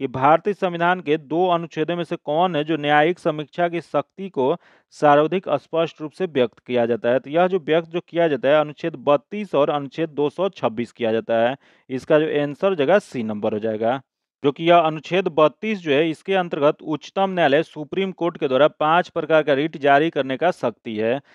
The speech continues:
वही अनुच्छेद दो सौ छब्बीस जो है, अनुच्छेद दो सौ छब्बीस के अंतर्गत उच्च न्यायालय हाई कोर्ट के पास पांच प्रकार का रिट जारी करने का अधिकार होता है, जो कि यह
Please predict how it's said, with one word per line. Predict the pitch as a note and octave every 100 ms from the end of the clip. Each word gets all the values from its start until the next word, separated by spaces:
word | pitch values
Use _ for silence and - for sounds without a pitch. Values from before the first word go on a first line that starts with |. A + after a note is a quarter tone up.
| _ -
वही | C3 D#3+
अनुच्छेद | D#3 - F3 F3
दो | E3+
सौ | D#3+ E3+
छब्बीस | - D3 C#3+ F#3 G3
जो | D#3 C3
है, |
अनुच्छेद | D#3 D3+ E3+ D#3+
दो | D#3+
सौ | - E3
छब्बीस | - C#3+ C#3 F#3 -
के | E3
अंतर्गत | D#3 E3 C#3 D#3+
उच्च | - E3+ - F3+
न्यायालय | D#3+ D#3 C#3+
हाई | D3 C#3 D3+ F3
कोर्ट | F3 C#3+
के | D3+
पास | B2+ C3+ E3+ _ _ _ C#3
पांच | D#3 E3+
प्रकार | - D#3+ D#3 D#3
का | D3+
रिट | D3 D#3+ D3+
जारी | C#3+ C#3 D#3+
करने | C#3+ B2+
का | A#2+ F3
अधिकार | C3+ A#2 A#2 A2+ A2
होता | G#2+ A#2
है, | C3
जो | C#3+
कि |
यह | D3+